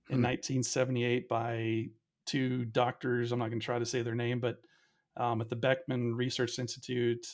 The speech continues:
Speaker 1: of the City of Hope in collaboration with Herbert Boyer at Genentech.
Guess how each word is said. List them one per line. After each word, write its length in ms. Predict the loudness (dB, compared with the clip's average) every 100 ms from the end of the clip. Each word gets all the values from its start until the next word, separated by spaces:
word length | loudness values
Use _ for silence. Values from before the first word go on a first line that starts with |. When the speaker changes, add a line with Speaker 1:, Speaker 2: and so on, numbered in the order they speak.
| -8
Speaker 1:
of 140 | -6
the 100 | -4
City 280 | -4 -4 -2
of 120 | -2
Hope 320 | 2 2 2 -2
in 180 | -4
collaboration 680 | -4 -2 0 2 0 0 -4
with 260 | -4 -6 -10 -20 _ _ _ _ _ _ _ _
Herbert 420 | 2 4 4 2
Boyer 560 | 2 4 6 8 6 6
at 200 | 2 -2
Genentech. 720 | 0 4 4 4 2 -2 -4